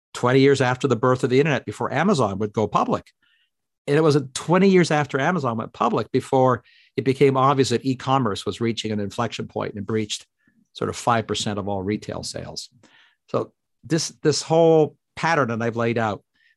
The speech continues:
sort of beaten to <laughs> death, the point of that is that it's a pattern in the physics of reality of how long it takes to build systems, to make, make stuff out of atoms, to penetrate markets,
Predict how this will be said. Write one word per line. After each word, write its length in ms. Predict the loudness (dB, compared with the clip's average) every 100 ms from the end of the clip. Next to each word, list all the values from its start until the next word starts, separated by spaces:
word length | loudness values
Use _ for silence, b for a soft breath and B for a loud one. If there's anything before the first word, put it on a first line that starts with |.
| _
sort 220 | -2 0
of 200 | 0 -4 0
beaten 260 | 0 0
to 100 | -4
<laughs> 160 | -4 -4
death, 280 | -4 -4 -10 B B _
the 60 |
point 320 | -12 0 4 4
of 80 |
that 280 | 2 0 -2 -6 B B
is 120 | 0
that 200 | 0 -2 _ _ b b b b _ _ _
it's 240 | 0 0 2
a 80 | 0
pattern 760 | 0 -6 -2 2 2 2 0 -2
in 260 | -2 0
the 120 | -2
physics 500 | -4 2 2 2 0
of 140 | -2 -2
reality 600 | -2 0 0 -2 -4 -4
of 160 | -6
how 320 | -12 -8 -4 -4
long 400 | -2 0 0 0
it 160 | -6
takes 460 | -4 -2 -2 -4 -12 b b b
to 100 | -6
build 340 | -2 2 0 0
systems, 580 | -4 -4 -4 -8 -8 -10
to 140 | -8
make, 440 | -4 -2 -2 -4 -16 b b -6
make 360 | -2 0 0 -2
stuff 320 | -2 0 0
out 120 | 0
of 80 | 0
atoms, 480 | -2 -4 -4 -6 -12 B B _
to 160 | -4
penetrate 800 | -4 -6 -4 0 0 0 -2 -2
markets, 520 | -2 -2 -4 -8 -8